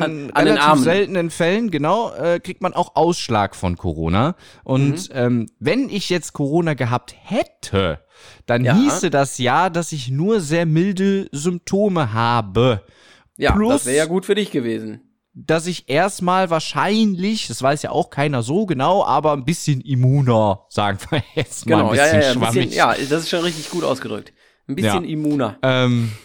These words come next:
Speaker 2: ja, leider Pustekuchen. Ich hab's nicht gehabt, zumindest nicht in so starker Form, dass man's hätte nachweisen können. Ich weiß nicht, ob da, ob's da auch nochmal Unterschiede gibt, ob's reicht, wenn du ein Coronavirus in dir hast oder ob du halt direkt,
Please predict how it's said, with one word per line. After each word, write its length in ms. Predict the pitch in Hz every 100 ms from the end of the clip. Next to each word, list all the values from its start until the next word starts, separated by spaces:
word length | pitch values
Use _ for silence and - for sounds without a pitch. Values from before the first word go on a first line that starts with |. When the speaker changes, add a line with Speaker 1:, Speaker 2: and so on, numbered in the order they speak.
| - -
Speaker 2:
ja, 140 | 123
leider 280 | 120 147 156
Pustekuchen. 680 | - 165 - 131 113 107 101
Ich 160 | 98 104
hab's 200 | 147 -
nicht 180 | 180 -
gehabt, 520 | 156 156 156 - - -
zumindest 440 | - 143 143 143 156
nicht 180 | 156
in 360 | 147 135 131 -
so 260 | 104 127 147
starker 400 | - 143 147 131
Form, 280 | - 139 143
dass 180 | 127 131
man's 200 | 123 135
hätte 180 | 120 120
nachweisen 520 | 135 143 139 139 127
können. 200 | 135 131
Ich 100 | 113
weiß 160 | 127
nicht, 80 | 123
ob 100 | 110
da, 180 | 117 104
ob's 260 | 71 113 -
da 80 | 117
auch 100 | 135
nochmal 220 | 135 117
Unterschiede 540 | 151 165 - 147 135
gibt, 320 | 127 - - -
ob's 240 | 110 - 107
reicht, 260 | 127 127
wenn 120 | 110
du 140 | 113 - -
ein 420 | 151 175 175 165
Coronavirus 840 | 151 147 165 156 131 151 143 -
in 120 | 135
dir 140 | 143 131
hast 220 | 147 -
oder 260 | 120 110 95
ob 140 | -
du 160 | 107 107
halt 200 | 98 -
direkt, 320 | 110 -